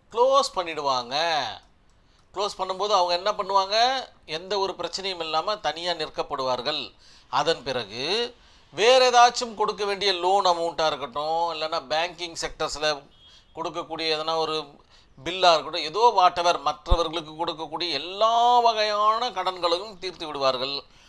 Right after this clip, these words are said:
மீதம் மிஞ்சக்கூடிய அந்த பணத்தை ரெண்டு பேரும் பார்த்தீங்கன்னா ஷேர் பண்ணிப்பாங்க. share all properties. இதுல வரக்கூடிய எல்லாத்தையும் பார்த்தீங்கன்னா ரெண்டு பேரும் ஈக்குவலா அல்ல அப்படி இல்லைன்னா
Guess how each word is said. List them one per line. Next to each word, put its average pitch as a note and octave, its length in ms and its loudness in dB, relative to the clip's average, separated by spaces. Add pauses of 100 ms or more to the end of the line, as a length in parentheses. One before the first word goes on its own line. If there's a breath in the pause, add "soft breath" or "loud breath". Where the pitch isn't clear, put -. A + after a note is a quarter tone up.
(600 soft breath)
மீதம் B3 560 0
மிஞ்சக்கூடிய F#3 720 -6 (200)
அந்த F3 240 -4
பணத்தை E3+ 540 -4
ரெண்டு D#3+ 280 -6
பேரும் E3 280 -4
பார்த்தீங்கன்னா C#3+ 440 -6
ஷேர் F#3+ 520 0
பண்ணிப்பாங்க. C3 520 -6 (160)
share F3 240 0 (140)
all G3 280 0 (180)
properties. C#3+ 640 -4 (640 soft breath)
இதுல C3 140 -8
வரக்கூடிய E3 480 -2
எல்லாத்தையும் F#3+ 520 -4
பார்த்தீங்கன்னா E3 340 -4
ரெண்டு D3 160 -10
பேரும் E3 320 -8
ஈக்குவலா D#3+ 400 -4
அல்ல D3+ 200 -2
அப்படி C3+ 160 -10
இல்லைன்னா E3 260 -4